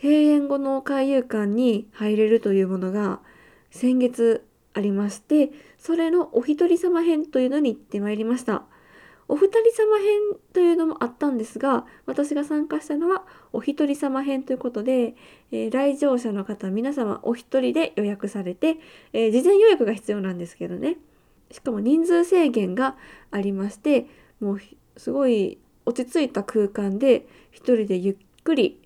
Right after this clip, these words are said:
海遊館を回れるというイベントでした。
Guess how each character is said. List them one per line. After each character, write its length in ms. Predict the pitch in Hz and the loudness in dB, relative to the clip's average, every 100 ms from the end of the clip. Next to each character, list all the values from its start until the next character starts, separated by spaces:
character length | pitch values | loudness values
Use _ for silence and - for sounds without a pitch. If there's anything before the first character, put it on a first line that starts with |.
| _ - | _ -10
海 240 | 214 208 | -6 -2
遊 140 | 208 | -2
館 340 | 196 190 196 262 | -4 -6 -4 -2
を 160 | 320 - - | -4 -6 -8
回 260 | 202 190 190 | -4 -2 -2
れ 80 | |
る 120 | 202 294 | -2 -2
と 160 | 285 | 0
い 180 | 240 214 | 2 2
う 160 | 214 - - - | 2 -4 -20 -10
イ 80 | 202 | -6
ベ 140 | 196 185 | -2 -2
ン 20 | |
ト 100 | 185 | -2
で 120 | 190 | -4
し 80 | 196 | -4
た。 200 | 175 | -8